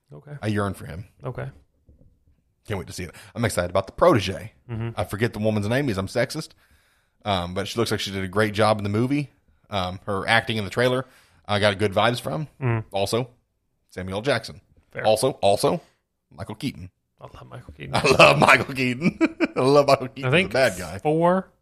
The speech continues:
Speaker 1: four or five days until, uh, Five Rings.
Speaker 2: Does it come out this weekend? God.
Speaker 1: I'm
Speaker 2: So
Speaker 1: sorry.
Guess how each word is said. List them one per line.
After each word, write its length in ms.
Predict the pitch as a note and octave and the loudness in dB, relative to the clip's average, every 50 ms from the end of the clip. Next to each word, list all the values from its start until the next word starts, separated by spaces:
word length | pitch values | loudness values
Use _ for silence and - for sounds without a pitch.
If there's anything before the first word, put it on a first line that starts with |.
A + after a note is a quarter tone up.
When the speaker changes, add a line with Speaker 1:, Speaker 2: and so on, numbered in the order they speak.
| _ _ _ _ _ | _ _ _ _ _
Speaker 1:
four 160 | - E3 E3+ | -4 -2 -2
or 60 | E3 | 0
five 200 | - F3+ F3 F3 | 0 0 0 2
days 320 | F3 F3+ F#3+ G3+ - - _ _ _ _ _ _ _ - | 2 0 0 -2 -4 -8 _ _ _ _ _ _ _ -6
until, 480 | D3 D3+ D3+ - D#3 D#3 D#3 D#3 D#3 | -4 -4 0 2 2 2 4 4 2
uh, 300 | D#3 D#3 D#3 D#3 D#3 D3+ - - - - _ _ | 2 2 2 2 0 -4 -8 -14 -20 -20 _ _
Five 300 | - - D3 D3+ D3+ D3 | -2 2 2 4 4 4
Rings. 280 | D#3 E3 F3+ F3 - - - - _ _ _ _ _ _ _ _ _ _ - | 2 0 0 -4 -6 -10 -16 -16 _ _ _ _ _ _ _ _ _ _ -20
Speaker 2:
Does 100 | G#2+ G#2 | -10 -2
it 20 | G#2+ | 0
come 120 | B2 A#2+ | 2 2
out 60 | A2+ | 4
this 120 | A#2 A#2 A#2 | 2 0 0
weekend? 340 | C#3+ C#3 B2+ C3 C#3 C#3+ - - - _ _ _ _ _ _ _ _ _ _ _ _ _ _ - | 0 -2 -2 -2 -6 -6 -8 -12 -18 _ _ _ _ _ _ _ _ _ _ _ _ _ _ -14
God. 120 | - - - - _ _ _ _ _ _ _ _ - C3+ | -12 -12 -12 -14 _ _ _ _ _ _ _ _ -2 0
Speaker 1:
I'm 80 | B2+ | 4
Speaker 2:
So 40 | - | 8
Speaker 1:
sorry. 220 | C3+ A#2 A2 G#2 | 8 8 8 6